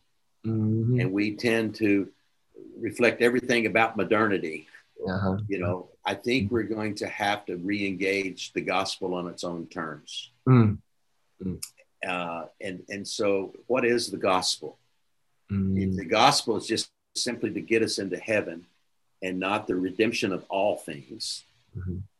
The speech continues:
Speaker 2: And I think our view, our gospel's been too truncated. So the future of Churches of Christ is dependent upon, uh, us leaning into the very gospel that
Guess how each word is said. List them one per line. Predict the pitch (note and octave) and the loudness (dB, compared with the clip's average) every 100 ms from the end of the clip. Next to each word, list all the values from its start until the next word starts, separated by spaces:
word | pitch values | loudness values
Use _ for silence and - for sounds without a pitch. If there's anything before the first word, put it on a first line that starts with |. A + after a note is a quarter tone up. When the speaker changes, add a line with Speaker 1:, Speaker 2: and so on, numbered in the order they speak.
| F#2+ | -6
Speaker 2:
And | G2 | -2
I | G2 | -2
think | C3 A#2+ | 0 0
our | G#2+ | 0
view, | F2 G2+ A2 A#2+ | -2 0 2 2
our | F#2+ F2+ - | -2 -6 -4
gospel's | - G#2 A2+ F#2+ - | 0 0 0 -6 -6
been | G2 F#2+ | -6 -4
too | F#2 | -4
truncated. | - A2 - D#2 E2+ | -2 -4 -4 -8 -8
So | - F#2+ | -6 -6
the | G2 | -2
future | C#3 D3+ C#3 | 0 2 0
of | A#2 | -4
Churches | - B2 A#2 G2 | -2 -4 -4 -12
of | - | -8
Christ | B2+ A#2 G#2+ A2 - _ _ _ _ | 0 0 0 -4 -12 _ _ _ _
is | G#2+ G2+ | -4 -4
dependent | - - - D3 D#3+ A#2+ G#2 F2 _ _ _ _ | -6 -10 -6 -2 0 0 -2 -4 _ _ _ _
upon, | G#2 G#2+ G#2+ G#2+ | -8 -2 0 0
uh, | G#2 G2+ G2 - | 0 -2 -6 -8
us | G2 F#2+ F#2+ - | -6 -4 -4 -4
leaning | G#2+ C#3 D3 C3 A2 | 0 2 2 2 -2
into | A#2 B2 A2 G2+ - G#2 F#2 F2+ F#2 F2+ _ _ _ _ _ | -2 -2 -2 -4 -6 -2 2 2 0 -4 _ _ _ _ _
the | G2+ | -4
very | A2 A2 G#2+ | 0 2 0
gospel | - F2+ G#2 A#2 - - F2 E2+ A#2 - _ _ _ _ _ _ _ _ _ _ - | -4 -2 2 4 2 -2 -4 -6 -8 -12 _ _ _ _ _ _ _ _ _ _ -10
that | F#2 F#2+ F2+ | -4 -4 -4